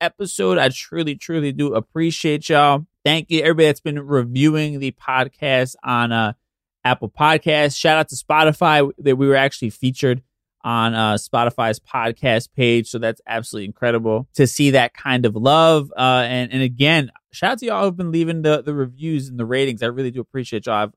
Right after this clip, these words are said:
I've been, uh, seeing them. So I thank y'all so much. Once again, if you can, you haven't yet, if you could leave us a five-star review on Apple Podcasts and a nice little comment, I would greatly appreciate you.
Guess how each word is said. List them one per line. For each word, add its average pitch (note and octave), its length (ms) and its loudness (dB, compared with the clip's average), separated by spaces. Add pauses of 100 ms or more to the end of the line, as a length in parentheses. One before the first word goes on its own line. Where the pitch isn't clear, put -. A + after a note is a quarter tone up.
I've A2+ 200 -6
been, A#2 160 -8
uh, A2 180 -4 (380)
seeing C3+ 300 -8
them. B2+ 160 -4
So B2 140 -2
I A#2 60 -2
thank B2 260 -12
y'all A#2+ 120 -2
so A#2+ 220 -6
much. A#2+ 260 -6
Once C3+ 200 -10
again, B2+ 440 -4 (120)
if B2+ 160 -10
you A#2 60 -14
can, D3+ 280 -4
you B2+ 120 -2
haven't B2 200 -2
yet, C#3 280 2 (640)
if A#2+ 120 -8
you A#2+ 100 -10
could B2+ 140 -4
leave C3 100 -2
us A#2 140 -6
a A2 60 -6
five-star A#2 580 -2
review A#2 260 -2
on G#2+ 160 -2
Apple A#2+ 340 -12
Podcasts A#2 600 -2
and A2+ 80 -4
a G2+ 60 -8
nice G#2 320 -10
little A2 360 -2 (140)
comment, B2+ 540 -6 (100)
I A2+ 60 -8
would G#2+ 160 -6
greatly A#2+ 640 -6
appreciate C#3 1120 -8
you. D#3+ 380 -2